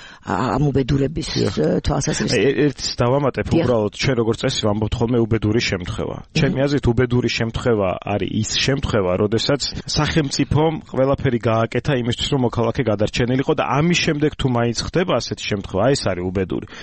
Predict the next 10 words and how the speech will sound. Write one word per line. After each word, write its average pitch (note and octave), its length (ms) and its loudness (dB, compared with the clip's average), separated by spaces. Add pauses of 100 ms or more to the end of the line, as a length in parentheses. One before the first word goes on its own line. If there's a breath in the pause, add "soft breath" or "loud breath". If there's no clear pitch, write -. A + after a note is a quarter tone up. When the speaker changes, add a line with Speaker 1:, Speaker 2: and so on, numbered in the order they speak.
(120)
Speaker 2:
როდესაც C#3 440 0
სახელმწიფო C3+ 500 -2
თვითონ A2 280 0
არაფერს G2 320 0
არ F2+ 140 0
აკეთებს, - 400 -6
არა B2 340 2
კანონი, F#2 520 -2
არც C3+ 260 0
სტრატეგია, G2 680 -2